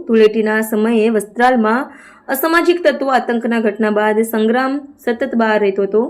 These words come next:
આરોપીએ લૂંટ અને અપહરણ કરવા માટેથી ઇનોવા કાર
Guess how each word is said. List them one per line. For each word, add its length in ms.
આરોપીએ 480
લૂંટ 200
અને 120
અપહરણ 300
કરવા 260
માટેથી 500
ઇનોવા 260
કાર 180